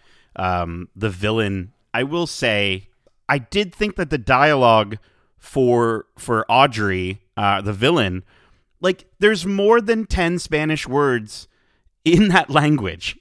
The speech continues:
You know what I mean? Like, it just feels like they went to, like, the, the, "Okay, what are the ten words that we're gonna use over and over and over again?" Some of them I'm not gonna say on this podcast for, for lack of pronunciation ability and,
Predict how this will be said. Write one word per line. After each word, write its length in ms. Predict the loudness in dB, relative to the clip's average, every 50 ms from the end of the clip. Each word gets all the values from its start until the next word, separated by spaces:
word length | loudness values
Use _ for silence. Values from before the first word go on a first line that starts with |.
| _
You 180 | -4 0 0 2
know 80 | 2
what 100 | 2 2
I 120 | 2 2 2
mean? 240 | 2 0 0 0 0
Like, 160 | -2 -2 -2
it 100 | -4 -4
just 220 | -4 -6 -6 -6
feels 340 | -4 -2 -2 0 0 0 0
like 220 | 2 2 0 0 -4 -16 -20 -20 -20 _
they 180 | 0 2 2 2
went 260 | 2 2 0 0 0
to, 120 | 0 0 2
like, 240 | 4 2 2 2 0
the, 100 | -2 0
the, 460 | 0 -2 -4 0 0 2 2 0 -2 -4
"Okay, 180 | -2 -2 0 0
what 180 | 2 4 4
are 60 | 4 4
the 100 | 2 0
ten 480 | 0 0 0 0 0 0 -2 -2 -4 -8 _
words 440 | -12 -6 -2 0 0 0 0 -2 -4
that 100 | -4 -2
we're 140 | -2 0 0
gonna 160 | 0 0 0
use 240 | 0 -2 -2 0 0
over 240 | 2 2 2 2 2
and 80 | 2
over 200 | 2 2 2 0
and 80 | 0 0
over 160 | 0 -2 -2
again?" 220 | -2 -2 -2 -4
Some 180 | -4 -4 -2 -2
of 40 | 0
them 120 | 0 2
I'm 100 | 2 2
not 200 | 2 0 -2 -2
gonna 100 | -6 -8
say 320 | -4 -2 0 0 0 -2 -4 -8 -14 -20 -20 -8 -4
on 160 | -2 -2 -2
this 120 | -2 -4
podcast 520 | -2 -2 -2 -2 -2 0 0 0 0 -2 -6
for, 240 | -6 -6 -6 -6
for 180 | -6 -6 -4 -2
lack 240 | -2 0 -2 -2 -4
of 80 | -8
pronunciation 800 | -8 -6 -6 -6 -6 -8 -8 -8 -8 -6 -6 -8 -8 -8 -8 -8
ability 460 | -8 -6 -6 -6 -6 -6 -8 -6 -8 -8
and, 240 | -8 -10 -12 -16